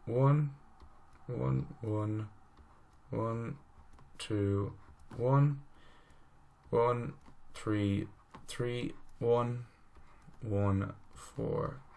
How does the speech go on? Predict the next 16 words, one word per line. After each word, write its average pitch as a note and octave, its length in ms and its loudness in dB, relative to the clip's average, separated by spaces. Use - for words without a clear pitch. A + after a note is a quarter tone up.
six, - 680 -10
four, A#2 540 0
one, B2+ 300 4
and G#2 100 2
so - 280 6
on. G2 160 4
Okay, C#3 300 8
so A2 120 2
what's G2+ 240 8
happening B2 300 6
in A#2 160 0
Pascal's A#2 500 6
triangle B2 420 8
is, E3+ 300 6
uh, G#2+ 280 4
it's - 180 2